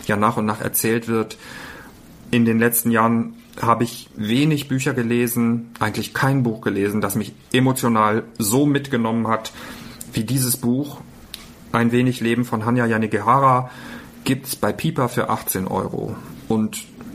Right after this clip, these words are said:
ist das wirklich große Literatur? Ich weiß es nicht, aber es ist schrecklich großartig. Vielleicht ähnlich emotional mitgenommen, auf ganz andere Weise, hat mich das nächste Buch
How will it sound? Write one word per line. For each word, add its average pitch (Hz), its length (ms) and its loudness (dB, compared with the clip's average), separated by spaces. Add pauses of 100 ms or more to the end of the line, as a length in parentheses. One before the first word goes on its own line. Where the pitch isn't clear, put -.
(260)
ist - 160 -2
das - 160 -2
wirklich 107 280 -2
große 117 260 0
Literatur? 147 720 2 (120)
Ich 135 180 0
weiß 98 220 2
es - 120 -2
nicht, 95 440 -6
aber 107 280 2
es - 160 -2
ist - 400 -2 (440)
schrecklich - 720 -2
großartig. - 920 -4 (1160)
Vielleicht 139 680 2 (380)
ähnlich 170 880 2 (140)
emotional 131 680 4
mitgenommen, 127 760 0
auf 110 220 -2
ganz 123 340 0
andere 117 360 2
Weise, 123 540 2 (520)
hat 123 180 2
mich 120 100 0
das 110 140 0
nächste 120 240 0
Buch 147 420 2